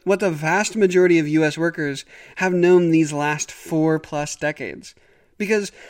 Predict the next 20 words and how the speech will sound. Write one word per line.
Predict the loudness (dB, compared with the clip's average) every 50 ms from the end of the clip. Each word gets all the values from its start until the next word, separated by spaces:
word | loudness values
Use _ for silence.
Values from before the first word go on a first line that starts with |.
| -20 -16 _
in | -4 0 2 2
the | 2 4
mid-nineteen | 4 4 4 4 4 2 2 0 0 -2 -4 -4
seventies, | -4 -4 -6 -4 -4 -4 -4 -4 -4 -6 -10 -16 _ _ _ _ _ _ _ -2
the | 0
relationship | 2 2 2 0 0 -2 -2 -2 -2 -2 -4 -6 -6
between | -8 -10 -6 -4 -2 -2 0 -2 -2 -4 _ _ _ _ -20 -20 -20 _
rising | -8 -4 0 2 2 2 4 4 4 4
worker | 2 0 0 -2 -4 -6
productivity | -4 -4 -4 -4 -4 -6 -6 -4 -4 -4 -2 -4 -4 -4 -4 -6 -8 -12 _ -20 _ _ 0
and | 2 2 4 4 2 0 -2
worker | -4 -4 -4 -2 -2 -4 -6
compensation | -6 -6 -6 -4 -2 -4 -4 -4 -4 -4 -4 -4 -4 -4 -6 -6 -6 -10 _ _ _
started | _ -14 -14 -12 -10 -8 -6 -4 -2 -2 -2 -4 -6 -6
to | -8 -8
change. | -8 -8 -8 -8 -8 -8 -8 -10 -12 -14 -16 -20 -20 _ _ _ _ _ _ _ _ _ _ _ _ _ _ _
And | -2 -2 -2 -2
to | -2 -2
be | 0 -2
clear, | -2 -2 -4 -4 -2 -2 -2 -4 -6 -10